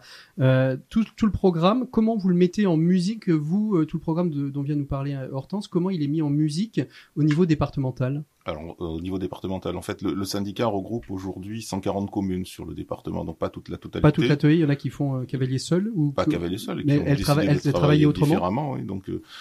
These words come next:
Speaker 2: euh, sur ces cent quarante communes, nous, notre premier principe, enfin, notre premier, euh, élément de, la raison d'être du syndicat, c'est d'être à O D E,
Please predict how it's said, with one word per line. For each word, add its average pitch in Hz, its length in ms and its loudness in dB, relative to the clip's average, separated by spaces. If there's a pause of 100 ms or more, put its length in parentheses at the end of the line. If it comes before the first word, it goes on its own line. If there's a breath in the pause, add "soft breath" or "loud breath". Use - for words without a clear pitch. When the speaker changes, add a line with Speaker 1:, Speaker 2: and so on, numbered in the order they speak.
(260 loud breath)
Speaker 2:
euh, - 80 0
sur - 200 -6
ces - 120 -2
cent 107 200 0
quarante 107 280 4
communes, 110 400 4 (100)
nous, 107 200 0
notre 98 200 -4
premier 104 500 0
principe, 95 560 -8 (100)
enfin, 87 180 -6
notre 85 200 -6
premier, 98 420 0
euh, 85 460 -6
élément 98 340 0
de, 90 360 -2 (800 soft breath)
la 101 200 4
raison 117 280 6
d'être 110 220 4
du 98 100 -6
syndicat, 98 460 -2
c'est - 140 -8
d'être - 180 -4
à 92 60 -2
O 95 100 0
D 98 120 -2
E, 98 240 -4